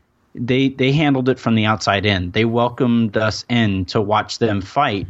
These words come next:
and li-, and, and uplift everybody who else is, you know, participating either, in dir-, e-, either directly in that fight against cancer or people who know people who are fighting against cancer.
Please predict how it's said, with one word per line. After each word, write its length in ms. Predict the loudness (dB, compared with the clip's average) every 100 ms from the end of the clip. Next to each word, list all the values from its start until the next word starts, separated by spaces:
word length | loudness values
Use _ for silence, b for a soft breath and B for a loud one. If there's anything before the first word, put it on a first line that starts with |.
| -8
and 300 | -4 -4 -2
li-, 180 | 0 0 0
and, 280 | 0 0 0
and 120 | 0
uplift 420 | 0 -2 -2 0
everybody 340 | 0 2 2 2
who 280 | 0 -2 -6 -6
else 340 | 0 0 0 -2
is, 520 | 2 2 0 -4 -10 -2
you 120 | 0
know, 260 | 2 2 2
participating 720 | 0 0 0 -2 0 0 2
either, 160 | 2
in 120 | 0 0
dir-, 280 | 0 0 0
e-, 220 | -2 0
either 260 | 0 0 2
directly 500 | 2 0 0 0 0
in 120 | 0
that 180 | 0 -2
fight 300 | -2 -2 -2
against 340 | -6 -4 -4 -4
cancer 480 | -6 -4 -4 -6 -8 B B B B -4
or 120 | -2
people 320 | 0 0 0
who 140 | 0
know 520 | 2 2 2 0 -2 -8 _
people 400 | -2 -2 0 0
who 140 | 2
are 100 | 0
fighting 340 | 0 0 2 0
against 340 | 0 -2 -2
cancer. 560 | -2 -2 0 -2 -2